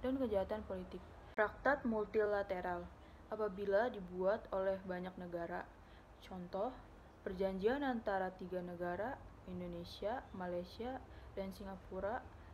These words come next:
tentang status Selat Malaka sebagai laut milik bersama ketiga negara tersebut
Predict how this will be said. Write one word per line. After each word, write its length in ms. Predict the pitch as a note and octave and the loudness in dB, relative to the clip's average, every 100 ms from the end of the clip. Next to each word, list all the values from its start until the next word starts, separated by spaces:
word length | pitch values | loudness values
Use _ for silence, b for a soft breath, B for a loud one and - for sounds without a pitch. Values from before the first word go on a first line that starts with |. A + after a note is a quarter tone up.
| - | -14
tentang 400 | - G3 G3+ G3 | -10 -4 -2 -2
status 400 | G#3 G3+ G3 C#4 | -2 -2 0 -2
Selat 240 | C#4 A#3 A3 | 0 0 0
Malaka 480 | F#3+ F#3 F#3 B3 C4 | 0 0 2 2 2
sebagai 400 | G3+ G3 F#3 F#3 | 2 2 2 2
laut 240 | G3+ A#3+ G3+ | 2 0 -6
milik 140 | G3+ | -8
bersama 480 | - F#3 G3 G3 A#3+ | -8 -8 -6 -2 -4
ketiga 320 | A#3+ G3+ F#3 | -2 -2 0
negara 320 | F#3 F3+ F3+ F3+ | 0 0 0 -2
tersebut 480 | - - F3+ A#3 | -8 -8 -6 -6